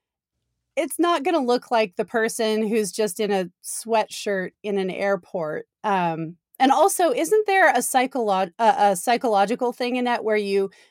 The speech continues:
like, it's a psychological phenomenon where you can recognize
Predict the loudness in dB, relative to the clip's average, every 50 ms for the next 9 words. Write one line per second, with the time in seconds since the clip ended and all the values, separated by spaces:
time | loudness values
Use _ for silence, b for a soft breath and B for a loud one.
0 | b b -2 -2 0 0 -2 -4 -4 -4 -2 0 0 0 0 2 2 2 2 2
1 | 0 -2 -2 -2 -2 -2 -4 -4 -2 -2 -2 0 0 2 2 2 2 2 0 0
2 | -2 -2 -6 -6 -4 -4 -2 -2 -2 -2 0 2 2 2 2 0 -6 -4 -2 0
3 | 0 2 2 2 0 0 -4 -6 -10